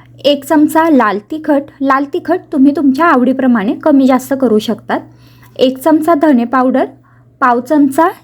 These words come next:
जिरे किंवा जिरे पावडर वापरली तरी चालेल, चिमूटभर हिंग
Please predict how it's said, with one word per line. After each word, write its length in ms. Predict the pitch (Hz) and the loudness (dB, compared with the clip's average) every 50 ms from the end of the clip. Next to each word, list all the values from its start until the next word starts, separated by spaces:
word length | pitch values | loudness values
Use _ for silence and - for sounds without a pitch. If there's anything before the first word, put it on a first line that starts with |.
| - | 0
जिरे 340 | 262 214 285 330 294 226 208 277 302 - _ - | 2 4 4 2 2 2 -2 -4 -6 -12 _ -6
किंवा 160 | 311 330 359 | -2 -2 0
जिरे 240 | 339 311 311 294 262 | 2 2 2 2 2
पावडर 340 | 269 262 233 233 226 226 | 2 0 -2 -2 -2 -4
वापरली 400 | 240 240 214 - - 208 226 285 320 - | -4 -4 -4 -4 -4 -4 -4 -4 -2 0
तरी 180 | 269 240 233 220 | 0 0 0 0
चालेल, 340 | 226 240 208 165 185 262 285 - - - - - _ - - - | 0 -2 0 0 0 -2 -4 -8 -18 -20 -20 -20 _ -12 -2 -2
चिमूटभर 500 | 359 370 370 381 370 359 294 349 359 349 | 0 0 0 -2 -2 0 2 2 2 2
हिंग 360 | 294 285 349 349 320 262 | 2 2 2 2 2 2